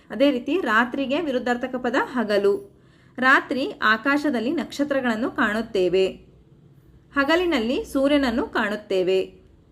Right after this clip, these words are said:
ನಂತರ ಹಿಗ್ಗು, ಇದಕ್ಕೆ ವಿರುದ್ಧಾರ್ಥಕ ಪದ ಕುಗ್ಗು.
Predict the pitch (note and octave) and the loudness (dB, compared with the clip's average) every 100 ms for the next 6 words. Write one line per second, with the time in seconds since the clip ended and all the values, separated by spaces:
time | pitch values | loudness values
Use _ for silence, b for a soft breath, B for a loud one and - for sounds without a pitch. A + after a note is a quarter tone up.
0 | - _ A#3+ A#3+ B3 C4+ A4+ - - C#4 | -20 _ 0 0 2 0 -2 -8 -8 -2
1 | C#4 A3+ B3 - - - A#3+ B3 A#3+ C#4+ | -2 2 0 0 -8 -6 -2 -2 0 -2
2 | A4+ C4+ A#3+ A#3 A3+ A#3 A3+ A3 A#3+ G#4 | -2 0 0 0 -2 -6 -6 -2 -2 -2
3 | - A#3 F3 G3+ F#3+ | -4 -6 -2 -2 -2